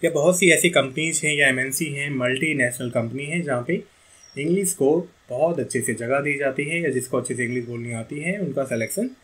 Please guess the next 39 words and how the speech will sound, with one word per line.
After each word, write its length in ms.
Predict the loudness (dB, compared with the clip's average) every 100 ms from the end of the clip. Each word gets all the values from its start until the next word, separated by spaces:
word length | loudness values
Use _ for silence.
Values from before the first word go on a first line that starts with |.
| _ _ -2
जल्दी 340 | 4 6 6
हो 120 | 4 2
जाता 260 | -2 0
है। 60 | 0
तो 160 | 2
English 300 | 4 4 4
हम 120 | 4 4
इसलिए 240 | 4 2
भी 60 | 2
सीखते 340 | 0 0 -2
हैं 180 | -4 -2
ताकि 420 | 0 0 -2 -4 -6
हम 160 | -8 -8
career 420 | -2 0 2 0
में 240 | 0 -2 -2
अच्छा 360 | -6 0 -2
कर 160 | 0 -4
सकें, 380 | -6 -6 -4 0
और 300 | 0 0 -2
higher 300 | -4 -2 -2
education 540 | -2 -4 -6 -4 -6
तो 100 | -6
हमने 180 | -6 -4
पढ़ 180 | -2 0
ही 60 | 0
लिया 260 | -2 -6
कि 220 | -4 -6 -6 _ -20 _ _
वो 80 | -4
basically 500 | -2 -2 -2 -4 -4
क्या 160 | 0 0
है, 120 | 0 -6 -20 -10
English 380 | -6 -2 -4 -4
language 520 | -4 -4 -6 -14 -14 -12
में 120 | -12
ही 320 | -10 -6 -6 -6
है 180 | -10 -10 -16 -6
mostly 460 | -2 -2 -4 -2 -2 -4
cases 420 | -10 -6 -6 -8
में। 80 | -12